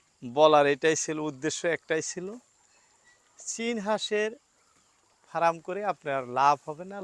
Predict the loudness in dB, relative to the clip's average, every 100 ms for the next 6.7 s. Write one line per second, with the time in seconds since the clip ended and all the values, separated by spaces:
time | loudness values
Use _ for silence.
0 | -10 -10 -12 -18 -20 _ _ _ _ _
1 | _ _ _ _ _ _ _ _ _ -2
2 | -2 -2 -2 4 4 4 -2 -12 -6 -4
3 | -4 -6 -10 -8 -8 -8 -8 -10 -10 -10
4 | -14 -18 -20 -16 -12 -2 -2 -2 -8 -8
5 | -8 -8 -10 -12 -12 -14 -14 _ _ _
6 | _ _ -2 0 2 0 2